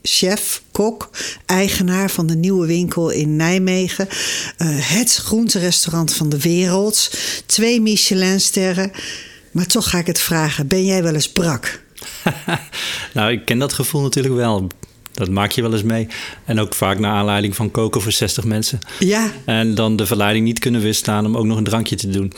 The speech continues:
Speaker 1: De nazit, hè?
Speaker 2: De nazit, die is wel dodelijk. Dus ik doe dat eigenlijk nooit. Maar ik heb herinneringen aan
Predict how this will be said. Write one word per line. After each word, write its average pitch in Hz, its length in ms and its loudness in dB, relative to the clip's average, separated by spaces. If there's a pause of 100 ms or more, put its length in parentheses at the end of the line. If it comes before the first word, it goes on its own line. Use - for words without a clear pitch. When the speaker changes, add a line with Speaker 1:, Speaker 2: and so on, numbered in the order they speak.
(220)
Speaker 1:
De 185 140 2
nazit, 190 540 2
hè? 185 240 2
Speaker 2:
De 117 100 0
nazit, 107 420 2
die 110 120 0
is - 140 -2
wel 95 160 0
dodelijk. 92 380 0
Dus 98 200 0
ik 113 120 -4
doe 107 80 2
dat 101 100 0
eigenlijk 95 300 2
nooit. 101 320 -2 (440)
Maar 101 300 0
ik - 140 -4
heb - 180 -4
herinneringen 104 540 0
aan 98 220 0